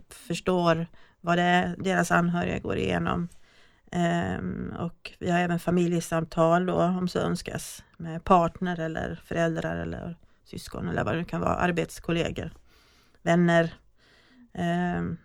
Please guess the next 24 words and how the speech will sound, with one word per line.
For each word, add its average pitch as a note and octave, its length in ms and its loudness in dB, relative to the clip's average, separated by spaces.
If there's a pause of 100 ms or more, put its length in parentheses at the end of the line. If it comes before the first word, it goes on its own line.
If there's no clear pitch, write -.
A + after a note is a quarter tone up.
men G3 200 4
även F#3 440 6
har F3+ 220 2
vi F3+ 60 2
haft - 520 0
enskilda F3+ 540 4
pa-, - 380 -4
patienter E3+ 480 2
som F3 120 -2
har E3 60 0
kommit E3+ 340 0
in E3+ 160 4
som F3 180 0
medberoende, E3+ 600 2
för D#3+ 140 -12
de E3 220 -2
är E3+ 80 0
så - 220 -8 (260)
kraftigt - 760 -6 (320)
försjunkna F3+ 540 4
i F3+ 60 0
sitt F3 140 0
medberoende F3 680 2
till, F3 340 -6